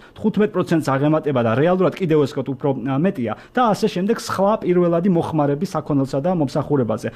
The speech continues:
აბსოლუტურად, ამიტომ ეს ნაწილი, ა, უფრო გაშლილი უნდა იყოს, რომ მოქალაქეებმა კარგად გაიგონ, ა, რასთან გვაქვს, ესე ვთქვათ, საქმე და მერე არ იყოს ეს ნეგატიური განწყობა, რომ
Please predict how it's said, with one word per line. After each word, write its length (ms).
აბსოლუტურად, 580
ამიტომ 320
ეს 280
ნაწილი, 520
ა, 180
უფრო 320
გაშლილი 500
უნდა 240
იყოს, 320
რომ 160
მოქალაქეებმა 920
კარგად 460
გაიგონ, 500
ა, 200
რასთან 420
გვაქვს, 240
ესე 120
ვთქვათ, 200
საქმე 400
და 120
მერე 260
არ 240
იყოს 260
ეს 120
ნეგატიური 600
განწყობა, 480
რომ 160